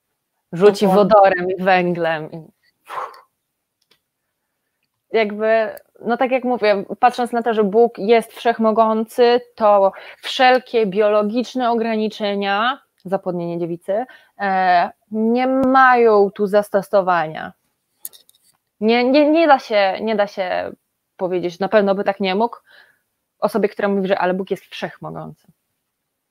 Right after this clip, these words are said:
Speaker 1: Oczywiście ogranicza się też, e, dane bóstwo, jeśli zakładam, że jest wszechmogące, e, do pewnych praw logiki,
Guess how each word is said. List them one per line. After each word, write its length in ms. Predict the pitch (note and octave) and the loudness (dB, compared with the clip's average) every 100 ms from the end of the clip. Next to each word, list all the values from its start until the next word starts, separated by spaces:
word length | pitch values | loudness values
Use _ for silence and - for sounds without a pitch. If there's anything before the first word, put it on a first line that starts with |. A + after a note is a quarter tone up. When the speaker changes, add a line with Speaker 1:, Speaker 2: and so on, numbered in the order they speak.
| _ _ _ _ _ _ - | _ _ _ _ _ _ -4
Speaker 1:
Oczywiście 540 | G#3+ A#3 B3+ C4+ A#3+ | 0 0 0 4 4
ogranicza 480 | A3+ A#3 A3+ A3 A#3 | 4 2 0 -2 -4
się 140 | A3+ | -6
też, 400 | G#3 G3+ G3+ - A3 | 0 0 -2 -12 -6
e, 440 | F#3+ F#3+ F#3+ F#3 | -2 -2 0 0
dane 220 | G3 G3 | -2 -2
bóstwo, 520 | F#3+ F#3+ - F#3+ F#3 F#3 | -4 -8 -4 2 2 2
jeśli 240 | F#3+ F#3+ F#3+ | -2 -4 -6
zakładam, 340 | F#3 F#3 F#3+ | -4 -4 -4
że 80 | F#3+ | -4
jest 120 | F3+ | -6
wszechmogące, 680 | - G3+ G3 F3+ F#3 F#3+ F#3 - - _ | -8 -8 -6 -2 -2 -2 -4 -4 -20 _
e, 560 | F3+ F3 F3 E3+ F3+ - | 2 4 6 4 4 -2
do 260 | F3+ G3 F#3+ | -2 0 2
pewnych 300 | G#3 A3+ - | 0 -2 -4
praw 240 | A3+ F#3+ | -2 0
logiki, 580 | F#3 F#3 A#3 - A3 | 0 -2 -2 -2 -4